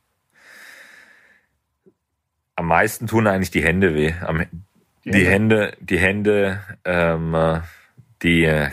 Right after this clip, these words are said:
Speaker 1: klar, ich meine, die Beine tun auch weh, wenn man, äh, äh, ja, man, man muss zweihundertsechzig Kilometer, äh, Vollgas fahren. Aber mir, mir tun die Hände und die Finger, äh, meistens am, am meisten weh.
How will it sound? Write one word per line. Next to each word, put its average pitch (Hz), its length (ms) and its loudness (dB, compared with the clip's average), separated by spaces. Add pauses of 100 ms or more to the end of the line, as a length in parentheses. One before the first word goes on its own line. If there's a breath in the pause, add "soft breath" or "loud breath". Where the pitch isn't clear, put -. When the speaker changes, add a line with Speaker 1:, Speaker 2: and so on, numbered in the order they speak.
Speaker 1:
klar, 80 240 0
ich 80 100 -2
meine, 87 120 0
die 80 80 0
Beine 85 300 0
tun 87 160 -4
auch 80 280 -2
weh, 80 240 0
wenn 80 100 0
man, 82 240 2
äh, 82 160 4 (800 loud breath)
äh, 82 420 2 (500)
ja, 85 120 2
man, 78 240 -2 (100)
man 87 380 0
muss - 540 -2
zweihundertsechzig 90 720 0
Kilometer, 87 640 2 (840 loud breath)
äh, 82 340 2
Vollgas 95 460 0
fahren. 85 420 -4 (140)
Aber 82 460 2 (180)
mir, 98 300 -4
mir 98 160 2
tun 110 160 2
die 101 120 4
Hände 113 280 2
und 107 80 0
die 98 80 2
Finger, 101 600 2
äh, 90 300 2
meistens 87 720 -6
am, 85 380 -2
am 87 140 2
meisten 95 420 2
weh. 104 200 4